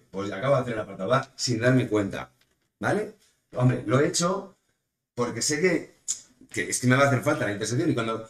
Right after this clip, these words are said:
y cada dato del ejercicio es importante. Y en este caso, al leer que son independientes, ya directamente he calculado eso.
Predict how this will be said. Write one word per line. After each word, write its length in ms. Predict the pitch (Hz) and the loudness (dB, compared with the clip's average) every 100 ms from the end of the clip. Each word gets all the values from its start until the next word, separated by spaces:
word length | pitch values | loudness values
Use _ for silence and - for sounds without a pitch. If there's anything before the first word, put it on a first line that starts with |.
| - - | -16 -8
y 120 | 120 | 0
cada 200 | 131 127 | 2 4
dato 260 | 143 160 | 4 4
del 100 | 160 | 4
ejercicio 260 | 160 156 165 | 4 2 2
es 60 | 165 | 2
importante. 480 | 131 110 117 104 | 0 0 -2 -2
Y 40 | 98 | 0
en 80 | 127 | 0
este 160 | 135 | 2
caso, 360 | 123 - 92 - | 0 -2 -6 -4
al 180 | 113 113 | -2 0
leer 280 | 117 107 - _ _ _ | 0 -2 -4 _ _ _
que 160 | - 117 | 0 2
son 240 | 113 143 | 4 4
independientes, 1200 | 131 117 110 104 107 123 160 156 185 196 - - - _ _ - | 4 4 2 2 2 2 2 2 0 2 0 -4 -16 _ _ -10
ya 180 | 120 | -4
directamente 640 | 117 123 127 127 131 170 113 | 0 0 2 4 4 4 2
he 60 | |
calculado 400 | 104 101 92 73 | -2 -2 -4 -4
eso. 280 | 73 - | -4 -6